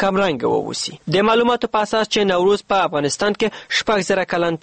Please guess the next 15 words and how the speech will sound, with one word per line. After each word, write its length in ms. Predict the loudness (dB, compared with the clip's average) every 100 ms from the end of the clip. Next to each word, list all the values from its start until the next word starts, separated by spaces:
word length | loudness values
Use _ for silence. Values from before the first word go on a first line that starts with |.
| 0
تاریخ 280 | 0 0 -2
لري 180 | -2 -4 -10 -8 -2
او 80 | 0 0 0
په 260 | 2 2 2
لومړي 320 | 2 2 2 2
ځل 180 | 0 0 0
د 80 | 2
آریایي 340 | 2 2 2 2
نژاد 320 | 2 0 0 -2
پادشاه 580 | 0 0 0 -2 -4 -18 -2
کیومرز 420 | 2 4 2 2 -2
لخوا 200 | -2 -2 -4 -10 -6 -2
په 120 | 0
پخواني 360 | -2 0 0 2 2
آریانا 320 | 2 0 0